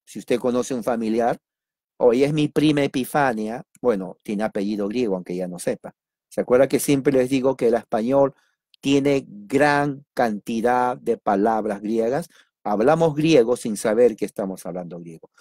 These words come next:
Bueno, epifania o epifanía significa simplemente presencia, manifestación,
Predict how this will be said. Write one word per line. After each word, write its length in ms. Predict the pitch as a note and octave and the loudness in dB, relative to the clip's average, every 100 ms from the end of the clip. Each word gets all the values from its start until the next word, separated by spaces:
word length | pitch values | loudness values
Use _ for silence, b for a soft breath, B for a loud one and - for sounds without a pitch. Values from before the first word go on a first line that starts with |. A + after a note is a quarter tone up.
| b - | b 2
Bueno, 300 | A#2+ F#2+ - | 4 4 -2
epifania 840 | G#2+ G#2+ A2+ - F3+ F3+ C3+ C3 D3+ | -8 -4 -4 0 2 2 2 -2 -2
o 140 | G2+ | -4
epifanía 840 | F#2+ A2+ G2+ A#2+ C3+ E3+ A#2 B2+ D#3 _ _ _ _ _ | -4 -6 -4 -4 -2 -2 -2 -4 -10 _ _ _ _ _
significa 800 | - B2 A#2 A#2 D#3+ D3 D3+ D3 - | -4 -2 0 0 2 4 2 -2 -2
simplemente 960 | - B2+ B2 C#3+ B2+ B2 B2+ C#3+ C#3+ - _ _ _ | -6 -6 -2 -2 0 -2 -2 0 0 -2 _ _ _
presencia, 760 | C3 A#2 - - C3+ G2+ - G2+ | 2 2 2 2 2 0 -2 -2
manifestación, 1040 | G#2 G#2 - A2+ - G#2+ - C#3 G#2+ | -2 -6 -6 -6 -6 -8 -6 -4 -4